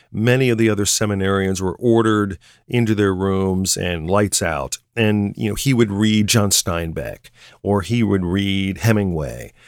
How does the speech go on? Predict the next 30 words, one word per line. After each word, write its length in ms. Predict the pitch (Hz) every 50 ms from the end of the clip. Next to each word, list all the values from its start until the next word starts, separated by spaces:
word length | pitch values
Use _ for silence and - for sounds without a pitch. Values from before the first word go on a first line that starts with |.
| - _
or 160 | - 87 95
he 140 | 95 107 120
would 220 | 110 101 101 87 90
read 640 | 90 95 101 98 98 98 95 92 92 90 90 87 - _ _ _ _ _ _ _ _ _ - -
John 260 | - - 170 170 156
Dos 200 | 143 156 147 -
Passos, 680 | - - 117 120 - - 113 98 85 78 69 - -
or 240 | 127 123 120 123 120 -
any 280 | 165 175 175 170 160
of 100 | 143 120
the 100 | 104 98
large 560 | 90 90 87 95 98 98 101 104 101 95 -
literary 580 | 92 95 101 110 110 113 104 101 98 95 92 90
figures 520 | - - 101 90 85 90 90 87 85 - - - - - - _ _
that 180 | - 95 90 85
he 440 | - - - 95 92 92 92 95 95
would 260 | 92 92 95 92 85
regale 560 | 85 92 95 90 - 123 123 127 127 117 101
us 220 | 80 76 - -
with. 320 | - 85 62 53 - - - _ _ _ _ _ _ _ _ _ _ _ _ _ _ _ -
And 480 | 120 120 120 120 120 120 120 117 120 - - -
so 240 | - - - 156 147
Fick 400 | - - - - 262 277 - -
was 160 | 247 202 160
a 60 | 160
legend 680 | 123 117 117 123 117 120 120 - 123 123 120 120 117 117 - _ -
before 640 | 110 110 - - - 120 117 117 117 117 117 117 113
he 160 | 87 104 107 104
even 540 | 104 - 110 107 104 92 104 101 95 95 90 -
stepped 680 | - - - - - - 104 92 95 - _ _